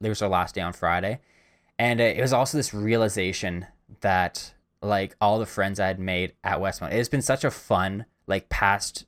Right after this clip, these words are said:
three months having everyone there. And, like, I'm s-, I'm close with a lot of people I work with. And, like, I love talking to all of them, having fun. It's, like, a super fun workplace. And it was just this realization that that is all, it's, like, it's all ending. They're all n-, starting now.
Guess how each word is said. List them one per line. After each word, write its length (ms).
three 460
months 320
having 280
everyone 320
there. 160
And, 140
like, 300
I'm 280
s-, 200
I'm 160
close 320
with 140
a 80
lot 320
of 60
people 280
I 80
work 240
with. 240
And, 220
like, 160
I 80
love 240
talking 260
to 60
all 120
of 60
them, 100
having 280
fun. 260
It's, 120
like, 120
a 60
super 340
fun 340
workplace. 560
And 140
it 40
was 100
just 160
this 220
realization 760
that 240
that 180
is 200
all, 500
it's, 140
like, 140
it's 100
all 120
ending. 400
They're 180
all 320
n-, 180
starting 400
now. 460